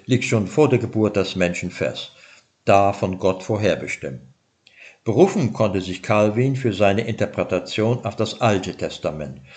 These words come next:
und besonders die Passagen im Exodus, wo es zum Beispiel heißt: „Dich hat der Herr, dein Gott, erwählt zum Volk des Eigentums aus allen Völkern, die auf Erden bes-, sind.“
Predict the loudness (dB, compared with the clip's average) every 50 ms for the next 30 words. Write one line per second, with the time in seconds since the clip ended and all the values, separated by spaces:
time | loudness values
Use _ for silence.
0 | -20 -18 _ -6 -6 -6 -4 0 2 4 4 4 4 2 0 -2 -2 0 2 0
1 | 0 2 4 4 4 4 4 2 0 -2 -2 -2 0 0 -2 -2 -2 -8 -8 -8
2 | -8 -10 -10 -12 -6 -2 -2 -2 0 0 -2 0 4 4 4 4 2 -2 -4 0
3 | 2 4 4 4 2 -2 -10 -14 _ _ _ _ _ _ _ _ _ _ _ _
4 | _ _ _ _ _ _ _ _ _ _ _ 2 4 4 4 2 0 -10 -12 -8
5 | -6 -4 -2 0 -2 2 4 6 6 6 4 0 -8 -18 -14 -6 -4 -2 -2 0
6 | 2 2 2 2 0 -8 -16 -20 -12 -2 0 2 6 6 6 6 4 2 0 -2
7 | -4 -4 -2 2 2 2 2 2 -2 -2 -2 0 2 2 2 2 0 -4 -8 -6
8 | -4 -4 -4 -4 -4 -4 -6 -6 -6 -6 -2 0 0 2 2 0 -2 0 0 0
9 | 0 0 -2 -4 -6 -6 -6 -14 -18 -20 _ _ 0 0 0 0 0 2 2 4
10 | 4 4 2 0 -6 -8 -10 -12 -12 -12 -12 -12 -16 -18 _ -10 -8 -8 -8 -8
11 | -12 -16